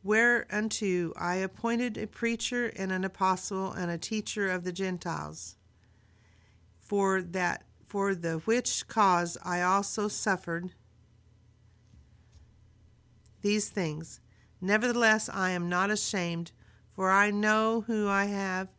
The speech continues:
believed, and am persuaded that is able to keep that which I have committed unto him against this day."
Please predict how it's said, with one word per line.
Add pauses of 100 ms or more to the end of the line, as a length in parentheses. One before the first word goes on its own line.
(200)
believed, (500)
and
am
persuaded (460)
that
is
able
to
keep
that
which
I
have
committed
unto
him
against
this
day."